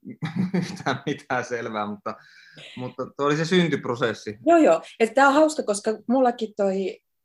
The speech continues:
Speaker 2: hillokohtaus nousi, nousi niinku aika vahvasti esiin tuossa heti ekan lukemalla. Että,
Speaker 1: Joo,
Speaker 2: että se on
Speaker 1: kiva.
Speaker 2: myös hauska, koska se on semmonen tietynlainen,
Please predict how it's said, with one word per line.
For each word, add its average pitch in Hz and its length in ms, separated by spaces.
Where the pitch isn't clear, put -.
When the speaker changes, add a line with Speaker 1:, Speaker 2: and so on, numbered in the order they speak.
Speaker 2:
hillokohtaus 190 920
nousi, 175 440
nousi 180 540
niinku 180 240
aika 185 180
vahvasti 180 460
esiin 170 280
tuossa 175 220
heti 175 200
ekan 160 260
lukemalla. 165 540
Että, - 320
Speaker 1:
Joo, 117 320
Speaker 2:
että 185 120
se 220 100
on 226 60
Speaker 1:
kiva. - 20
Speaker 2:
myös 226 140
hauska, 240 320
koska 208 240
se 196 80
on 196 60
semmonen 196 220
tietynlainen, 185 640